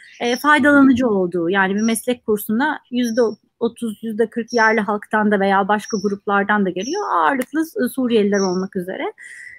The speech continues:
E, şimdi bunlar sekteye uğradığı için,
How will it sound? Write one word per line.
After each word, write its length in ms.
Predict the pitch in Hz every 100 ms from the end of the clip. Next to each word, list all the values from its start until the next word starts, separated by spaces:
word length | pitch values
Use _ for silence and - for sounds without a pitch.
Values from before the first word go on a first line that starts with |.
| -
E, 240 | 240 226
şimdi 260 | - 247 247
bunlar 440 | 294 320 339 320 -
sekteye 520 | - 254 247 311 330
uğradığı 420 | 294 247 220 208
için, 340 | 220 - 427